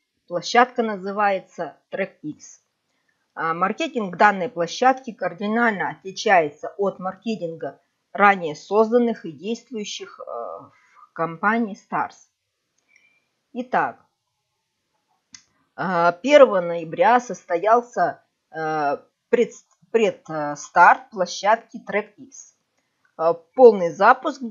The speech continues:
а, этой площадки состоится в начале декабря. Щи-, сейчас же любой желающий может, а, заранее купить необходимое ему количество планет с п-, в площадке TrackX.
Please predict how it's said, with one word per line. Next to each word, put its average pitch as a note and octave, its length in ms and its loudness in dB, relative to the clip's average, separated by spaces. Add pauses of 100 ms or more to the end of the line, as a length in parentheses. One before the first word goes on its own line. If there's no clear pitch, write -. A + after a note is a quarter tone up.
(120)
а, G3+ 360 -2
этой B3 240 4
площадки B3 640 0
состоится G3+ 640 -6
в F#3 60 -10
начале G3 420 -4
декабря. D#3+ 600 -8 (760)
Щи-, - 320 -8
сейчас C#4+ 500 2
же F#3+ 120 -2
любой G#3 360 0
желающий F#3+ 720 0
может, A3 500 2 (100)
а, D3 300 -10
заранее F#3 540 2
купить F#3+ 420 -16
необходимое E3+ 760 -8
ему F3 340 -6
количество F#3+ 600 -14
планет G3 480 -2
с - 60 -20
п-, - 180 -20
в - 240 -20
площадке A3 580 0
TrackX. F#3+ 480 -12